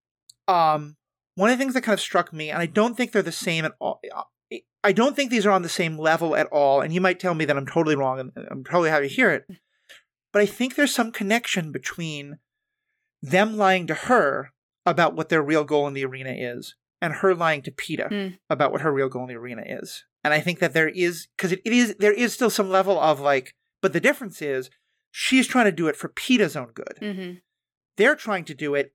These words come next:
Speaker 1: because she thinks they will serve the nation's better good, you
Speaker 2: Yeah.
Speaker 1: know? And I think that it, it, it's a hard to balance, you know? And, um,
Speaker 2: It
Speaker 1: uh, go ahead.
Speaker 2: Well, I think Katniss justifies lying to Peeta in that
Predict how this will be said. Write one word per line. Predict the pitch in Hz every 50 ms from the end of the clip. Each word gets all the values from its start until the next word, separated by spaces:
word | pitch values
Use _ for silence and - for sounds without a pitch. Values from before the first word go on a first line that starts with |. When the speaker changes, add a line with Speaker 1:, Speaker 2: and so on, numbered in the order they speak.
| _ _ -
Speaker 1:
because | - 170 - 175 -
she | - - - 233 240 233
thinks | - - 190 160 147 - -
they | 139 131 175 208 269 254
will | 190 170 156
serve | 139 - - - 151 143 139 135 131 127 - - _ _ _ _ -
the | 165 160
nation's | 160 165 160 160 - 151 135 120 117 - - _ _ _ -
better | 143 127 117 120
good, | - - 135 - - - _ - - -
you | - 196
Speaker 2:
Yeah. | 185
Speaker 1:
know? | 156 135 139 143 -
And | 156 165
I |
think | 139 147 160 -
that | - 170 165 165 160 - _ _ _ _ _ _ _ _ _ _ - -
it, | 190 190 _ -
it, | 214 208 196 -
it's | 233 208
a | 233 190
hard | 208 240 226
to | 208
balance, | 185 226 277 269 - - - -
you | - 147
know? | 143 147 170 180
And, | - - 165 160 156 135 _ _ _ _ _ _ _ _ _ _ _ _ _ _ _ _ -
um, | 185 175 170 170 165 165 160 151 135 -
Speaker 2:
It | 269 254 - - - _ _ _ _ _ _ -
Speaker 1:
uh, | 196 - _ _ _ _ _ _ _ _ _ _ _ _ -
go | 190 170
ahead. | 160 156 - -
Speaker 2:
Well, | - 262
I | 254 254
think | 254 277 269 247
Katniss | - - 262 262 247 247 233 -
justifies | - 226 226 - - 226 214 208 190 190 190 190 190 - - - - - _ _ _ _ _ _ _ - -
lying | 226 214 208 208 208 196
to | - 208
Peeta | 202 - - 214 214 196 190 190 190 190 -
in | - - 196 196
that | 196 190 185 185 180 180 180 180 - -